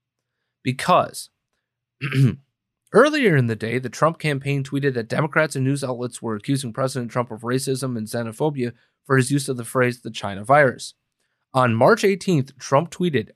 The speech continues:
"I always treated the China virus very seriously and have done a very good job from the beginning, including my very early decision to close the borders from China against the wishes of almost all.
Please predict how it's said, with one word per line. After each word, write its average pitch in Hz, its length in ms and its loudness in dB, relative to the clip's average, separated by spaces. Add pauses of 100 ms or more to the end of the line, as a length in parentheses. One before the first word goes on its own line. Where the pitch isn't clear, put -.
"I 135 160 2
always 214 420 4
treated 175 400 0
the 139 80 -6
China 165 400 2
virus 117 380 -6
very 151 340 2
seriously 135 600 -6 (320)
and 131 120 6
have 127 100 4
done 143 160 4
a 127 40 4
very 156 340 2
good 202 240 0
job 135 360 2 (160)
from 175 340 4
the 285 60 2
beginning, 135 480 -2
including 139 380 -2
my 120 140 0
very 190 400 -2
early 202 280 2
decision 143 460 -4
to 135 60 -8
close 170 300 0
the 208 80 0
borders 127 360 -2
from 123 180 -8
China 185 460 0 (360)
against 151 320 4
the 151 100 -2
wishes 151 360 -4
of 135 140 -2
almost 160 400 0
all. 127 360 2